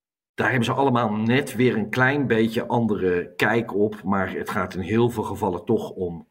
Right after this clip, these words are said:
kanker. Grote aandoening waar veel wetenschappelijke vooruitgang is geboekt.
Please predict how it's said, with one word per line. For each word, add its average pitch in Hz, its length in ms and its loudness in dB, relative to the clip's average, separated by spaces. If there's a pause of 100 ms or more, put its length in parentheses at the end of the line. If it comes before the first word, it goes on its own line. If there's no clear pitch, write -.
kanker. - 720 -4
Grote 113 400 -2
aandoening 107 500 0
waar 87 140 -4
veel 98 260 0
wetenschappelijke 90 640 -6
vooruitgang 104 540 -6
is 98 120 -6
geboekt. 110 480 -6